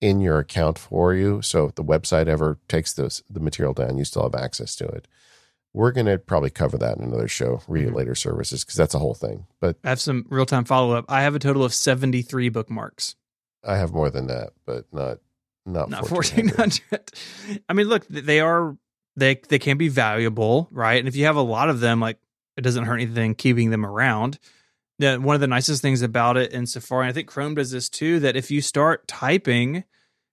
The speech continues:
Speaker 2: you get your, uh, your, in Safari, you get your top hits, you get open tabs, Google suggestions, but one of those things in the dropdown is bookmarks and history. So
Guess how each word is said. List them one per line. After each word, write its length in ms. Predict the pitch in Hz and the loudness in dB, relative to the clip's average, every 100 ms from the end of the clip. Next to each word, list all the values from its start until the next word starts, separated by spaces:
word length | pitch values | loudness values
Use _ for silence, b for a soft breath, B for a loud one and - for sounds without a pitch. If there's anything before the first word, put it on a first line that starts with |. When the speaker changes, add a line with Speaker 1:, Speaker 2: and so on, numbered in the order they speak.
| - | -6
Speaker 2:
you 200 | 139 135 | -2 2
get 300 | 135 131 - | 4 2 2
your, 600 | 135 131 127 123 123 - | 2 2 2 2 -2 -4
uh, 380 | 123 117 113 117 _ | -2 0 -2 -6 _
your, 200 | 143 123 131 | -8 -8 -4
in 100 | 131 | -2
Safari, 360 | 127 143 135 | -2 0 2
you 80 | 123 | 4
get 60 | 110 | 4
your 100 | 123 | 2
top 320 | 156 165 - | 4 2 2
hits, 560 | 156 147 - - - - | 2 2 2 -4 -6 -6
you 120 | 139 | -2
get 160 | 123 - | 0 2
open 260 | 135 127 120 | 2 0 -2
tabs, 480 | 143 127 127 123 | 2 4 4 2
Google 240 | 127 135 127 | 0 0 0
suggestions, 520 | 127 123 120 139 139 | -2 -2 -2 -4 -2
but 120 | 131 | -2
one 200 | 127 143 | 0 2
of 60 | 165 | 2
those 200 | 165 - | 0 0
things 320 | 156 175 156 | -2 0 0
in 60 | 151 | 0
the 80 | |
dropdown 440 | 143 165 220 143 131 | 0 0 0 -2 0
is 260 | 139 160 - _ _ _ | -2 -4 -10 _ _ _
bookmarks 500 | 131 160 170 156 - | 0 2 2 0 0
and 80 | 175 | 0
history. 440 | 165 - 101 80 73 | 0 -2 -6 -10 -10
So 260 | - 127 | 0 0